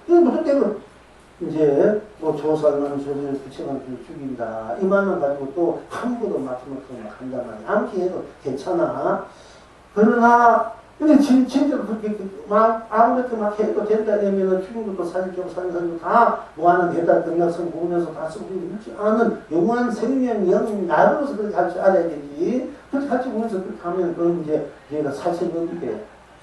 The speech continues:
죽은 것을 못 살리는 거거든요. 사생업이 돼가 내가, 나중에 내가 이제 무한한 그 아픈 고통을 당하는 거예요. 딱 떼질 때 막 내가 머리가 아프다, 사대 육체 비춰진다, 이런 식으로 살 생각고요.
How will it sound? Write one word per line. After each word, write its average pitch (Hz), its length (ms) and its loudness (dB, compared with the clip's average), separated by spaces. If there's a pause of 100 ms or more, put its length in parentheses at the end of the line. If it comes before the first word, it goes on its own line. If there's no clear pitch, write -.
(580)
죽은 151 320 -6
것을 120 200 -10
못 113 180 -12
살리는 123 280 -14
거거든요. 107 640 -18
사생업이 202 420 -2
돼가 185 240 0
내가, 170 260 2
나중에 165 340 -2
내가 139 200 0
이제 147 360 0 (200)
무한한 175 420 0
그 170 80 -2
아픈 - 400 -4
고통을 - 360 -12
당하는 123 420 -8
거예요. 113 600 -8 (340)
딱 - 260 -2
떼질 131 460 -4
때 - 100 -4
막 - 240 -4
내가 156 220 -4 (240)
머리가 151 280 -2
아프다, 143 420 -4 (300)
사대 180 280 -2
육체 - 340 -8
비춰진다, - 480 -10
이런 202 140 -4
식으로 214 240 -8
살 - 220 -14
생각고요. - 580 -8